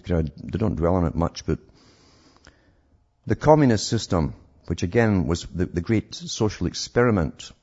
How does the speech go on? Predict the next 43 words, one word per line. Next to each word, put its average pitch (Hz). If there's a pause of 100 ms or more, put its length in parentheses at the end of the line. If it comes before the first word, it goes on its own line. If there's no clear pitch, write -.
(120)
that 71
the 82
big 101
boys 85 (120)
in 82
the 78
West 98
set -
up - (360)
for 90
those 80
in 67
the 73
East. - (1900)
And 90
they 95
funded 123
it, -
and 85
Russell 107
and 95
all 92
these 87
guys 85
went 90
over, 82
uh, 80 (140)
very 98
often 82 (120)
to 80
see -
how 82
well 80
it -
was 78
doing, 92
because, 90
you 101
see, 113 (400)
they 123
got 120
away 110
with 90